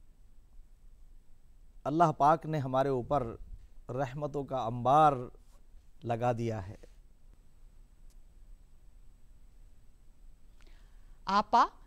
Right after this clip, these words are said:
Speaker 2: हिंदुस्तान के मुश्तरका कल्चर में ज़ुबान और मज़हब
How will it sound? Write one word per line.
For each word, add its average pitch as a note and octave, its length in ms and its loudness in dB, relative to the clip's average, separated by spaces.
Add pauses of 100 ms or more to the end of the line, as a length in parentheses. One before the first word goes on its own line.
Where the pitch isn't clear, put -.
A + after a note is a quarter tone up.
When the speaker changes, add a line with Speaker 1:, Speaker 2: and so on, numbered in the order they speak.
(160)
Speaker 2:
हिंदुस्तान C4 680 2
के C#4+ 160 -2
मुश्तरका G#3+ 640 2
कल्चर G3 480 0
में F#3+ 200 -4
ज़ुबान G3 640 0 (120)
और G3+ 160 -2
मज़हब F#3 440 -4